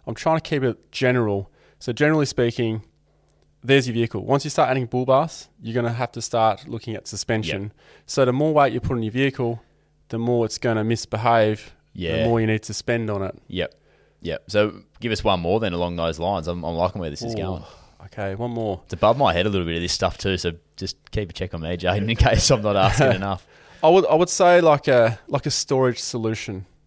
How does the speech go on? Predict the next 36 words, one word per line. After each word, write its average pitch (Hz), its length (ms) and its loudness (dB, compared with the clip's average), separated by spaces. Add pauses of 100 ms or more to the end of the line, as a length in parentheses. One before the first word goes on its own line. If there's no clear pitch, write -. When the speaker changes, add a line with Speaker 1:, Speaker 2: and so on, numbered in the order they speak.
Speaker 2:
Yep. 98 220 0
Speaker 1:
for - 140 -6
your 113 100 -2
vehicle. 110 320 -4
Speaker 2:
Love 73 160 -4
it. - 100 -8 (380)
Speaker 1:
So 120 380 2 (160)
n-, 135 180 -6
we're 139 100 0
now 143 160 6
putting 135 320 0
weight 117 240 4
to 120 140 -4
the 104 60 -4
rear 117 340 4
rather 104 320 4
than 95 180 -4
the 92 60 -6
front. - 480 -6
Speaker 2:
Yep. 87 300 -2
Speaker 1:
Even 120 160 -2
though 110 100 2
we 107 80 -2
haven't 107 200 -2
added 95 200 -2
much 95 260 -6
weight, 92 200 -2 (120)
to - 80 -14
be 104 100 -6
honest. 87 300 -6
We 113 80 -2
haven't 110 160 0
added 98 240 -4
any 113 160 0
weight, 87 220 -4
really. 92 320 -4